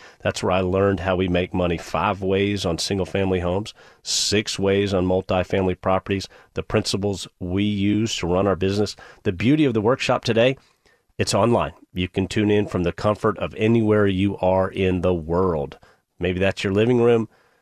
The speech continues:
Maybe it's a, a beach somewhere. May-, it's anywhere you can have a laptop, an iPad, uh, an internet connection. So that means essentially anywhere in the world.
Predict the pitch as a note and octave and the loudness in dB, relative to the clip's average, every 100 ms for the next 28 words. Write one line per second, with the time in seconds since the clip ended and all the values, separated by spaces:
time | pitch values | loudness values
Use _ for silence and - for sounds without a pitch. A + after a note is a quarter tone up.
0 | _ - F#2 G2+ G#2 - - G#2+ F#2+ F#2 | _ -4 -2 0 0 0 0 0 0 -2
1 | - F2 D#2+ A#2 C#3 - B2+ A#2+ A#2 A#2 | -4 -6 0 0 0 -2 0 2 4 4
2 | A#2+ G#2+ B2 B2 A2+ D3 D#3+ C3+ A#2 A#2 | 4 4 2 0 -2 2 2 4 4 2
3 | - G2 A2 F2+ E2 G#2+ A#2+ - A2+ A2 | 0 0 0 0 0 0 0 -4 -2 0
4 | G#2+ F2+ G2 A2+ - G#2+ G#2+ G#2+ F#2 - | 0 0 2 0 0 2 4 2 -2 -18
5 | - _ _ - D#2+ - - F2 E2 A#2+ | -20 _ _ -8 -8 -8 -6 -4 -2 2
6 | B2 A#2 G#2 - - F#2+ E2 - D#2 D2+ | 4 4 2 -2 -2 -2 0 -4 -6 -4
7 | - F2+ F#2+ G#2 G#2 G2 F2+ - - G2 | -2 0 0 2 2 2 0 -4 -4 -4
8 | - G2 - F#2 F2 E2+ _ _ _ - | -2 -2 -2 -2 -2 -6 _ _ _ -2
9 | G#2 F#2+ F#2 F2 E2+ - - E2+ D#2 E2 | 0 2 2 0 -2 -8 -8 -6 -4 -4
10 | E2+ C2+ | -4 -4